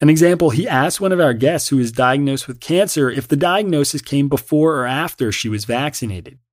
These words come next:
He believes that the covid vaccine causes cancer and the government and the mainstream media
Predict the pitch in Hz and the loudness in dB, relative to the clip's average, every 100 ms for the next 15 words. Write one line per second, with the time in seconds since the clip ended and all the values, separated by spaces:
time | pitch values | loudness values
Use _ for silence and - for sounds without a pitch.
0 | _ - 151 147 180 202 156 151 143 - | _ 0 4 6 4 2 0 -2 -4 0
1 | 143 160 143 131 117 - 107 110 - 117 | 0 2 0 -2 -4 -6 -8 -8 -2 -2
2 | 117 120 - - 113 101 104 110 113 113 | 0 -4 -8 -6 -6 -6 -8 -6 -6 0
3 | 120 135 156 123 117 110 107 107 - 110 | 2 2 2 0 -2 -4 -4 -4 -4 -6
4 | 104 123 165 143 113 | -4 -2 2 0 0